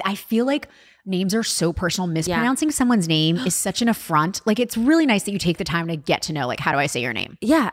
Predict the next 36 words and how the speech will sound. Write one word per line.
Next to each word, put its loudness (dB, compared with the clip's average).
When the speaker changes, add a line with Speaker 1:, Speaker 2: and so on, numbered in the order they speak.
Speaker 2:
and 2
because 0
it's -6
just, -4
like, -2
the -10
most -6
important -12
thing, -8
Speaker 1:
Right, 0
Speaker 2:
your -2
Speaker 1:
exactly. 0
Speaker 2:
literal 0
Speaker 1:
It's -4
so 2
personal, -2
like, 0
Speaker 2:
Yeah. 0
Speaker 1:
literally 2
your 2
identity. 0
Speaker 2:
And -2
for 2
me, 2
it's, 0
like, 0
how 2
I 4
remember. 0
I'm -4
like, -2
"Okay, -2
got -2
Speaker 1:
Well, 6
Speaker 2:
it. 0
Speaker 1:
exactly. -2